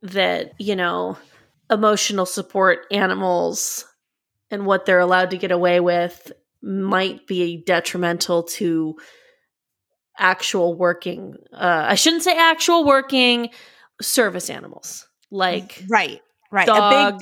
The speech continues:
Speaker 2: difference between service animals and emotional support animals.
Speaker 1: Yes. If there's a dog whose job is to smell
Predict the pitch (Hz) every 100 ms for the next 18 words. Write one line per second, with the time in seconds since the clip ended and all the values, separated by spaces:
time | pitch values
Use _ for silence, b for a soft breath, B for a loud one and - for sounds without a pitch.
0 | 277 247 214 - 220 - 202 196 - 226
1 | 220 220 226 208 208 196 190 - 196 185
2 | 180 - 180 - 170 185 165 165 160 151
3 | 117 73 - - - _ _ 247 226 -
4 | 208 - - 208 - 226 233 240 240 220
5 | 196 185 180 180 180 220 196 185 180 -
6 | _ - 202 180 165 165 175 180 - 196
7 | 190 180 - - 202 180 180 170 170 _
8 | - - - - 214 220 208 196 196 196
9 | 190 -